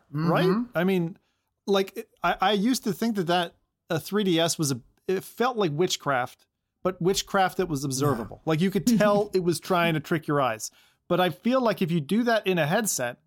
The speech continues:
Speaker 2: you don't get any of those
Speaker 1: Yeah.
Speaker 2: artifacts. You don't get that
Speaker 3: You have
Speaker 2: kind
Speaker 3: to have
Speaker 2: of
Speaker 3: the sweet
Speaker 2: looking
Speaker 3: spot
Speaker 1: Yeah.
Speaker 3: where you're, like, right, right in the, you know,
Speaker 2: Right.
Speaker 3: front.
Speaker 2: Whi-, which makes it, me think that, like, it's almost the purest form of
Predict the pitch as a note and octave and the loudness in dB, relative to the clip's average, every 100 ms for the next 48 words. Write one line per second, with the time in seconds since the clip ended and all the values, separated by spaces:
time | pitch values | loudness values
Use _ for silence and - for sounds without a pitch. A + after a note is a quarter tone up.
0 | _ _ _ _ _ E3+ E3+ G3 C3 G#3 | _ _ _ _ _ -2 2 2 2 0
1 | A#3 E3+ D3 C3+ C#3 C3+ B2 - A2+ - | 2 2 0 0 0 0 -2 -6 -10 -10
2 | - E3+ F3+ D3 G3 - E3+ E3+ G3+ E3 | -4 0 0 0 -2 0 0 0 0 0
3 | D#3+ D3+ - - G#3+ G#3 D#3+ F3 F#3 F3 | 2 0 0 -2 0 2 2 0 0 0
4 | - B2+ F#3 F#3+ F#3 F3+ F3 - B3+ G#3 | -4 -8 -6 -6 -6 -8 -10 -16 -12 -8
5 | G3+ E3+ - - G#3 G#3+ G#3 G3+ F#3+ - | -6 -8 -14 -6 -2 -2 0 0 -2 -6
6 | - F#3 C4 B2+ G3 F3+ F3 G#3+ A#3+ G#3 | -2 2 2 0 -2 -2 0 0 2 2
7 | - F3+ G#3+ - F#3+ - _ F3+ F#3 C4 | 0 -2 0 0 -2 -4 _ 0 2 2
8 | - E3+ C#3+ D3+ E3 D3+ D3+ D#3 - F#3 | 0 0 0 -2 0 0 0 -2 0 0
9 | G3 - F3+ - - F#3+ E3+ D#3 - - | 0 -2 -4 -6 -2 0 2 0 -4 -4
10 | E3 D#3 D3+ D3+ D#3+ D3 A#2 | 0 2 0 0 0 0 -2